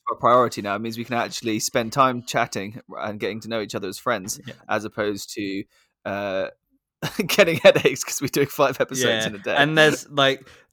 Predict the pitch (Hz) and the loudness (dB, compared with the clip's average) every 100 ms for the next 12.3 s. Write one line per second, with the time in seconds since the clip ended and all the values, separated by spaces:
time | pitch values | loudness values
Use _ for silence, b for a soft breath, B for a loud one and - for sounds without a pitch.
0 | - 190 233 240 160 117 104 101 120 - | -10 -6 0 0 0 -4 -10 -10 -6 -8
1 | - - 156 - _ _ _ - 160 156 | -10 -10 -8 -8 _ _ _ -4 -4 0
2 | 160 156 165 233 240 - _ 190 262 220 | -2 0 0 -2 -2 -18 _ -6 -4 -2
3 | 214 127 - - - - - 143 143 170 | -2 -4 -8 -14 -16 -12 -6 -6 -6 -8
4 | - 196 240 226 214 _ b b b b | -6 -2 0 0 -6 _ b b b b
5 | _ 190 - - 175 190 131 110 123 123 | _ -6 -6 -6 0 2 2 0 -6 -6
6 | - 104 - 107 123 139 180 180 151 147 | -4 -6 -6 -14 -4 0 0 4 6 6
7 | 123 - - 151 - 123 107 101 98 110 | 2 -12 -8 -8 -8 -10 -8 -8 -8 -8
8 | 135 156 190 240 359 - - 220 - - | -10 -12 -12 -12 -12 -16 -12 -12 -10 -6
9 | 139 123 131 120 131 131 113 - 139 - | -6 -2 -2 0 -2 -4 -8 -14 -14 -8
10 | 233 226 190 156 143 165 147 135 127 123 | -10 -8 -6 -6 -2 0 0 0 -4 -4
11 | 120 123 107 - 160 123 110 - - 104 | -4 -4 -6 -6 -4 -4 -4 -10 -8 -8
12 | - 123 120 | -10 -12 -12